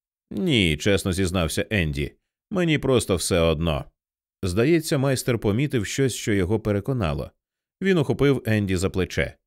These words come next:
"Братику, ти в порядку?" Енді вибухнув плачем і впав гузном на офісний стілець просто під плакатом, який попереджав: "Христос дивиться кожний канал,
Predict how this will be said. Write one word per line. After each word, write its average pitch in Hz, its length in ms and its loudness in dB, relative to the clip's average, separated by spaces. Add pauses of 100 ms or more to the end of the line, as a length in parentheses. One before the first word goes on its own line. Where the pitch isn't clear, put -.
(380)
"Братику, 82 460 2
ти 98 120 2
в 95 40 2
порядку?" 131 600 2 (640)
Енді 160 320 6
вибухнув 143 520 2
плачем 117 480 2
і 92 40 4
впав 135 400 0
гузном 104 480 2
на 101 140 0
офісний 92 440 -2
стілець 101 600 -2 (340)
просто 180 420 2
під 143 280 -2
плакатом, 110 680 0
який 90 280 0
попереджав: 87 720 -2 (560)
"Христос 107 520 4
дивиться 123 500 2
кожний 107 440 2
канал, 104 560 -2